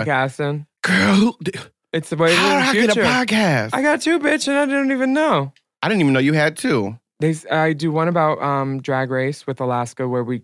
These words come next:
Speaker 1: recap every single episode of Drag Race. Like, if you're
Speaker 2: That's
Speaker 1: gonna,
Speaker 2: really
Speaker 1: if you're
Speaker 2: smart.
Speaker 1: gonna make episodes, we're gonna make money off y'all, too.
Speaker 2: Right.
Speaker 1: <laughs>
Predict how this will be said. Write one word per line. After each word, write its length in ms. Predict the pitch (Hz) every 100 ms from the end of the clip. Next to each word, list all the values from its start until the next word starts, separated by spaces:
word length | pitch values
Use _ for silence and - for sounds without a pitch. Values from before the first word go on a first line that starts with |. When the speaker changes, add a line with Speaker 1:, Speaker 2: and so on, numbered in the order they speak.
| _
Speaker 1:
recap 340 | 131 123 127 127
every 180 | 123 127
single 220 | 131 123
episode 220 | 117 127
of 80 | 117
Drag 180 | 131 127
Race. 200 | 110 - _ _ _
Like, 140 | - 131
if 60 |
you're 100 | 120
Speaker 2:
That's 240 | 127 131 135
Speaker 1:
gonna, 80 | 120
Speaker 2:
really 160 | 117
Speaker 1:
if 60 | 110
you're 120 | -
Speaker 2:
smart. 60 | 147
Speaker 1:
gonna 140 | 151
make 160 | 147 143
episodes, 360 | 139 135 151 139
we're 100 | 135
gonna 120 | 139
make 120 | 131
money 200 | 131 127
off 140 | 123 120
y'all, 240 | 135 127
too. 180 | 113 147
Speaker 2:
Right. 320 | 139 117 110
Speaker 1:
<laughs> 40 | -